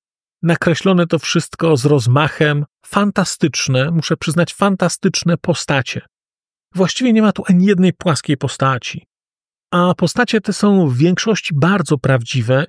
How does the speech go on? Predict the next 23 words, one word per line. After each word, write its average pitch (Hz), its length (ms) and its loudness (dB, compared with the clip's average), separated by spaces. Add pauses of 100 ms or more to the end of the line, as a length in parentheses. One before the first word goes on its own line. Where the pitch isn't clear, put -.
(120)
i 165 260 0 (100)
te 151 160 2
rysy 226 280 0
psychologiczne 139 880 0 (100)
tych - 180 -4
postaci 165 640 -2
są 175 540 0 (300)
prawdziwe, 220 520 -2 (280)
po 214 100 0
prostu - 320 -2
prawdziwe, 139 460 0
nieoczywiste. 180 760 0 (1200)
Są 262 180 0
tu 262 160 2
osoby 180 320 2
dobre, 139 520 2 (140)
są 208 240 0
tu 208 200 0
osoby 160 880 0 (560)
złe, 127 520 0 (360)
ale 190 200 2
w 156 80 0
większości, 180 1040 -2